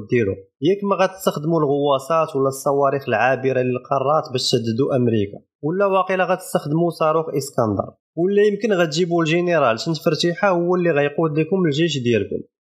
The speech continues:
دابا غير قولوا لينا شنو هو التصعيد اللي تتهددوا به هاد الناس هاد. نتوما بان ليا جهدكم من بعد ما كنتو كديروا بلاغ عسكري واحد، غتولي ديروا جوج بلاغات عسكريه في اليوم. ونزيدكم تقدروا توليو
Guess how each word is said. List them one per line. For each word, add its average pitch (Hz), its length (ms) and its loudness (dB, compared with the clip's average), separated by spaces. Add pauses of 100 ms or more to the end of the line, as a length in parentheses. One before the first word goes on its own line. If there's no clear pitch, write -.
دابا 185 180 2
غير 214 180 0
قولوا 202 320 0
لينا 151 160 0
شنو 196 260 0
هو 190 160 0
التصعيد 180 540 0
اللي 170 280 0
تتهددوا 131 640 -2
به 147 220 2
هاد 139 140 -2
الناس 110 380 0
هاد. - 360 -6
نتوما 202 300 0
بان 190 180 0
ليا 190 200 0
جهدكم 139 460 0
من 156 220 0
بعد 143 220 2
ما 156 100 2
كنتو 160 320 -2
كديروا 139 420 0
بلاغ 135 380 0
عسكري 117 460 0
واحد، 165 480 0 (180)
غتولي 214 360 2
ديروا 202 300 0
جوج 180 240 -2
بلاغات 196 420 0
عسكريه 185 480 0
في 170 120 -6
اليوم. 117 320 2 (220)
ونزيدكم 202 720 0
تقدروا 202 400 -2
توليو 202 280 2